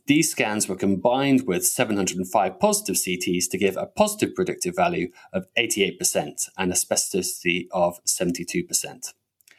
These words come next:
Unsurprisingly, when patients with stents were scanned, this dropped the positive predictive value to eighty-five percent and the specificity to thirty-seven percent. And I guess this just emphasizes the ongoing challenge of stent assessment using coronary C T A.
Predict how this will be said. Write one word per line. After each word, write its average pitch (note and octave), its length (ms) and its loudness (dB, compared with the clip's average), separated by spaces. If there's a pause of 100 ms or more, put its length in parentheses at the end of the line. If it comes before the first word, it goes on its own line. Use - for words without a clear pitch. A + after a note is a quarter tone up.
(380)
Unsurprisingly, C3+ 1080 2
when F#2+ 500 0 (360)
patients A#2 460 -2
with F2+ 140 0
stents F#3 340 0
were G2+ 80 -4
scanned, F#2+ 380 0 (120)
this G#2 200 0
dropped A#2+ 380 4
the F#2+ 60 -2
positive F2+ 440 -2
predictive F#2 420 -2
value F2 360 2
to F2+ 300 -2
eighty-five G2+ 540 0
percent F2 420 -2 (140)
and F#2 340 0
the F#2+ 80 -8
specificity - 760 -2
to - 100 -6
thirty-seven - 560 -4
percent. - 440 -6 (600)
And B2 100 4
I C3 40 2
guess D3 180 2
this B2+ 160 2
just - 300 0
emphasizes G#2 720 2
the G2+ 160 2
ongoing G#2+ 420 4
challenge F#2 380 2
of E2 80 -2
stent - 400 -2
assessment F2 400 -2
using F2 340 0
coronary E2+ 300 -2
C F2 160 -2
T F3 180 0
A. - 180 -4